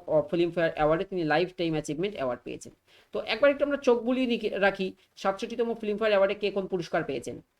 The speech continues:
তার আগে যারা এখনো লাইক করোনি each and everyone do like, আর সাড়ে আটটা থেকে সেশন তৈরি হ-, হয়ে যাবে, প্রত্যেকে রেডি থেকো। এইট থার্টি এ এম আমার জিকে ক্লাস, প্রত্যেকে be ready। প্রতিদিন কিন্তু নেবে ক্লাসটা, অনেক মেহনত করে করাচ্ছি সিলেক্টেড জিকে।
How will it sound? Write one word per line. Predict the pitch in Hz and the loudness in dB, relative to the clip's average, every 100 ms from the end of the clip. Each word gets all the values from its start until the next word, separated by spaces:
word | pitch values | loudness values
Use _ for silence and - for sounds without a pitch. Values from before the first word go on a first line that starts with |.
| _ - | _ 0
তার | 175 | 2
আগে | 208 | 4
যারা | 220 196 214 | 4 4 4
এখনো | 233 220 | 2 4
লাইক | 202 214 | 4 4
করোনি | 226 226 220 | 2 0 -2
each | 214 220 | -2 0
and | 208 | 0
everyone | 202 208 175 | 0 0 0
do | 196 | 4
like, | 202 214 - _ _ - | 4 2 -2 _ _ 0
আর | 165 | 0
সাড়ে | - 185 | 4 4
আটটা | 208 214 | 4 2
থেকে | 220 220 | -2 -4
সেশন | 214 196 214 | -4 -4 -4
তৈরি | 214 202 202 | 0 0 2
হ-, | 196 - - 180 | 0 -4 -8 -2
হয়ে | 202 202 | 0 2
যাবে, | 202 220 | 2 0
প্রত্যেকে | 214 202 202 202 196 | -2 -4 -2 -2 0
রেডি | 202 202 | 2 0
থেকো। | 208 185 170 _ _ _ | -2 -2 -4 _ _ _
এইট | 180 196 214 - | 4 4 4 2
থার্টি | 208 202 | -4 -2
এ | 202 202 196 190 | -2 0 2 2
এম | 170 - _ _ - | 0 -8 _ _ -8
আমার | 165 180 165 | -2 0 0
জিকে | 170 196 208 | -2 -2 0
ক্লাস, | 190 151 - - _ _ _ _ _ _ _ | 2 0 -2 -20 _ _ _ _ _ _ _
প্রত্যেকে | 185 180 202 | -6 -4 -4
be | 190 208 208 | -2 0 4
ready। | 202 190 185 _ - | 4 2 -4 _ -4
প্রতিদিন | 196 214 214 214 | -2 0 -2 -2
কিন্তু | 208 202 | -4 -2
নেবে | 202 196 196 | -2 0 0
ক্লাসটা, | 196 190 - | 2 0 0
অনেক | 175 190 196 | 0 0 -2
মেহনত | 185 196 196 | -2 -2 -4
করে | - 196 | -2 0
করাচ্ছি | 196 190 190 202 | 2 0 0 -6
সিলেক্টেড | - 185 196 196 165 | -2 -2 -2 -4 -4
জিকে। | 165 165 135 | -4 -4 -6